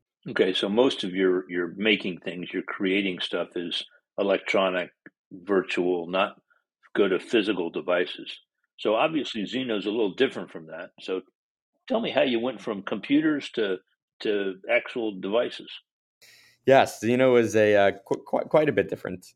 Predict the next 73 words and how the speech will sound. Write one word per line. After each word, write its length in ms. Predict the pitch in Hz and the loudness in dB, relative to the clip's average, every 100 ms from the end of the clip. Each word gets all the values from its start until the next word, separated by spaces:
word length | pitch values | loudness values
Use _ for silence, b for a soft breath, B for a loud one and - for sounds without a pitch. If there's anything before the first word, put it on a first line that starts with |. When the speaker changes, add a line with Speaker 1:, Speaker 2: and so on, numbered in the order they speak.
| - | -4
Speaker 2:
Um, 320 | 95 98 107 | 0 0 0
and, 20 | |
you 80 | 127 | 0
know, 80 | 123 | 2
again, 220 | 127 123 | 4 4
to 60 | 101 | 2
maybe 200 | 98 95 | 0 -2
kind 140 | 98 | -6
of 60 | 95 | -12
continue 460 | 90 98 98 95 | -6 -4 -2 -2
the, 160 | 90 90 | -2 -4
the 120 | 92 | -6
story 420 | - 101 95 95 | -4 0 2 4
was, 260 | 92 85 - | 2 -2 -6
was 140 | 92 | -12
briefly 320 | - 95 - | -6 -6 -4
going 240 | 90 92 92 | -2 -2 -2
down 200 | 92 90 | -6 -8
before. 580 | - - 104 92 92 - | -8 0 2 2 0 -6
You 60 | - | -4
know, 100 | 95 | -2
it 60 | |
really 220 | 101 107 | 0 -2
started 360 | - - 98 98 | -2 -2 -2 0
with, 200 | 98 98 | -2 2
uh, 140 | 98 98 | 2 2
you 80 | |
know, 80 | 110 | 0
my 100 | 104 | -4
friend 220 | - 107 | -2 -2
Jonathan 440 | 95 92 110 - 90 | -2 -2 -4 -6 -8
and 120 | 87 | -8
I 200 | 85 90 | -8 -6
in 140 | 95 | -6
this 180 | 92 95 | -6 -8
pursuit 520 | - 104 - 117 110 | -8 -8 -6 -6 -4
of 80 | 107 | -2
a 60 | 101 | -2
nuclear-powered 720 | 101 - 101 98 - 87 87 | -4 -6 -8 -6 -4 -4 -6
airplane, 400 | - _ - - _ _ _ _ | -10 _ -20 -20 _ _ _ _
seeing, 420 | - 107 98 98 | -6 0 0 0
you 100 | 95 | 0
know, 60 | 92 | -2
if 100 | 90 | -4
we 80 | 95 | -8
could 160 | 95 | -6
put 160 | 117 98 | -4 -2
a 40 | |
nuclear 360 | 101 101 101 95 | -2 -4 -2 -2
reactor 540 | 95 98 98 - 92 | 2 0 0 -4 -4
on 100 | 95 | -2
a 60 | 90 | -2
Boeing 280 | 101 98 95 | 0 -2 -4
triple 280 | 104 - | -10 -12
seven, 480 | - 95 92 98 127 | -6 -4 -2 -2 -2
that 200 | 95 90 b b - | -4 -4 b b -10
it 100 | - | -8
could 100 | 90 | -6
be 80 | 90 | -6
a 60 | |
clean 260 | 90 90 90 | -8 -8 -6
energy 340 | 90 90 90 | -4 -6 -8
source 360 | 90 87 95 120 | -8 -6 -6 -8
that 120 | - | -10
could 120 | - | -10
help, 280 | - 90 87 | -6 -4 -4
you 100 | - | -6
know, 80 | 98 | -6
the 160 | 92 92 | -6 -6
decarbonization 540 | - 92 95 92 92 | -4 -4 -2 -6 -6
of 100 | 90 | -10
the 80 | 90 | -12
industry. 440 | 92 92 - - | -12 -14 -16 -20